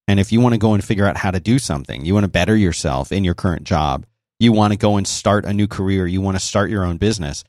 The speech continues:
you're not alone. It seems like you are, but, but you're really not. What do I mean by that? I mean, you can go to Lynda,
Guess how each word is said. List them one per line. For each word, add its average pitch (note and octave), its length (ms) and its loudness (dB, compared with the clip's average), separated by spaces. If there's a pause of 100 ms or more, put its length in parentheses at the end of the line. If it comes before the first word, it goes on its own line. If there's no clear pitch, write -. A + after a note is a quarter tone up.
(260)
you're A#2 160 4
not B2+ 280 2
alone. E2+ 520 -4 (180)
It G#2+ 120 -4
seems C#3+ 320 0
like G2+ 160 0
you E2+ 120 0
are, E2+ 140 0
but, D#2 160 -6 (100)
but - 140 -4
you're A2 120 2
really F#2+ 320 0
not. C#2+ 420 -6 (920)
What G#2 140 2
do B2+ 80 6
I G#2+ 80 2
mean B2+ 200 0
by F2+ 160 0
that? C#2+ 220 -6
I A2+ 100 -2
mean, A2+ 180 0
you A#2 120 0
can D3 140 -6
go A#2 160 4
to G2+ 60 0
Lynda, F2+ 460 -4